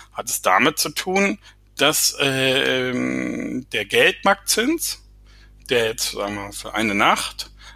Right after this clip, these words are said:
äh, wo sich Banken untereinander Geld leihen, halt von diesen Zinssätzen beeinflusst wird oder von diesen Gebühren mittlerweile, die die Notenbank von den Geschäftsbanken verlangt. Wie gesagt, das war jetzt minus null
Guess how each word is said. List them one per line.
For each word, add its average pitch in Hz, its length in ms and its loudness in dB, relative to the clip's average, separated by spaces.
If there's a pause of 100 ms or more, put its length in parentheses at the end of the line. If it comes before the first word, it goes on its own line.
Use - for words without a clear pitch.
(120)
äh, 135 240 -2
wo 120 140 -10
sich - 260 -8
Banken 113 400 0
untereinander 104 680 -6 (340)
Geld 113 380 2
leihen, 165 400 4 (340)
halt 123 220 -2
von 123 180 0
diesen 113 240 -4
Zinssätzen 147 800 4 (240)
beeinflusst 123 720 2
wird 147 380 4
oder 120 180 -4
von 113 160 -4
diesen 101 240 -8
Gebühren 143 840 2
mittlerweile, 135 720 4 (360)
die 120 80 -14
die 117 120 -6
Notenbank 120 640 2
von 120 120 -2
den 113 100 -2
Geschäftsbanken 107 640 -4
verlangt. 90 420 -6 (120)
Wie 113 80 -10
gesagt, 104 320 2
das - 180 0
war 101 220 8
jetzt - 320 -4
minus 110 540 -2
null 104 520 -2